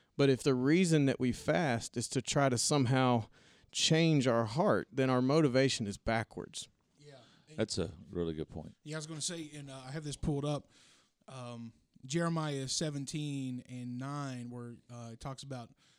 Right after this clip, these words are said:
Speaker 2: the human heart is the most deceitful of all things, it, and desperately wicked, right? Who,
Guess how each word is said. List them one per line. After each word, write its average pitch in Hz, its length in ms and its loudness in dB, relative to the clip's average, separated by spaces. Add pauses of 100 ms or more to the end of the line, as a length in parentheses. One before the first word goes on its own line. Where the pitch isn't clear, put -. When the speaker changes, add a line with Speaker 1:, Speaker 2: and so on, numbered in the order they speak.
(180)
Speaker 2:
the 143 60 -6
human 165 340 0
heart 156 280 -4
is 135 160 -10
the 131 100 -10
most 135 440 -6 (120)
deceitful 127 720 -8
of 120 80 -10
all 123 180 -10
things, 123 460 -10
it, 135 180 -12 (160)
and 131 300 -12
desperately 139 640 -6
wicked, 127 580 -8 (1040)
right? 139 320 -4 (220)
Who, 160 320 0